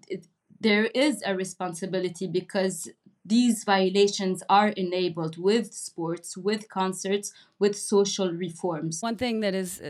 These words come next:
Speaker 2: that is difficult for me, and listening to your story, l-, reading about your sister's story makes it even more difficult. I, I've been talking about this,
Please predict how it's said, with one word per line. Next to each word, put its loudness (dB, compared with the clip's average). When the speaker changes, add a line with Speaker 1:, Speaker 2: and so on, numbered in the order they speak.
Speaker 2:
that -4
is -4
difficult -6
for -6
me, -2
and -2
listening -2
to -6
your -4
story, -4
l-, -12
reading -4
about -4
your -10
sister's -8
story -4
makes -4
it -4
even -2
more -2
difficult. -8
I, 2
I've 2
been -2
talking -6
about -4
this, -8